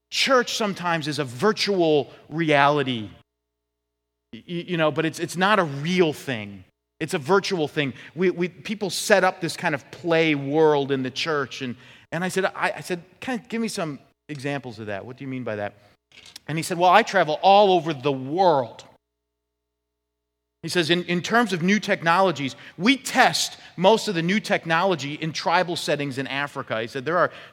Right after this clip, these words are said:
tribes in Africa that have more advanced phones than you have in the United States."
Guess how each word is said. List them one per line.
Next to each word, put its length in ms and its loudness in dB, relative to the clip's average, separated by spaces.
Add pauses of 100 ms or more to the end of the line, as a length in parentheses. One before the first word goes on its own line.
tribes 520 4
in 80 -2
Africa 480 -2
that 100 -4
have 160 -4
more 220 0
advanced 420 -4
phones 400 -4
than 140 -8
you 100 -4
have 180 -2
in 60 -10
the 80 -8
United 300 -8
States." 380 -20